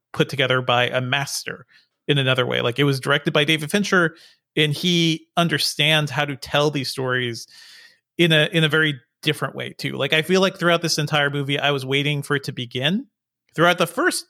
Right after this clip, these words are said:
hour of this movie, I was, I, I kept checking my watch 'cause it almost felt like, I don't know when this movie is actually gonna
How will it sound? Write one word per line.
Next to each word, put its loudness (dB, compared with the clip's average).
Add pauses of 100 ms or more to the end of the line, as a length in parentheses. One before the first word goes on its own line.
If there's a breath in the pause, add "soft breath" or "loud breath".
hour 4
of 0
this -4
movie, -6 (320)
I 2
was, -2 (100)
I, 2 (100)
I 2
kept -2
checking 0
my 0
watch 0
'cause 0
it 4
almost 0
felt 0
like, 0 (480 loud breath)
I 2
don't 0
know 4
when 4
this 0
movie 2
is -2
actually 0
gonna 2